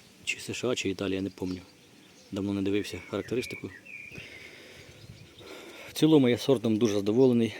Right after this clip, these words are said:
рекомендую його, він в мене в топових сортах черешні, я його завжди на перше місце підвигаю. Любите гарну крупну черешню, це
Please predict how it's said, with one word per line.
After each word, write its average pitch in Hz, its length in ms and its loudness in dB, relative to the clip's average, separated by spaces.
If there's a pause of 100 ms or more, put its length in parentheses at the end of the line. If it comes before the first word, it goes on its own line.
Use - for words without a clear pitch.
(120)
рекомендую 107 580 2
його, 104 240 0
він 101 100 -2
в 107 40 2
мене 107 240 0 (640)
в - 60 -12
топових 110 640 2 (240)
сортах 127 400 -2
черешні, 113 460 2 (100)
я 104 100 -4
його 101 180 0
завжди 104 420 2 (640)
на 101 60 -8
перше 117 280 -2
місце 110 300 0 (140)
підвигаю. 104 500 0 (2250)
Любите 123 380 0 (280)
гарну 117 300 2
крупну 110 260 -4
черешню, 113 340 2
це 104 260 2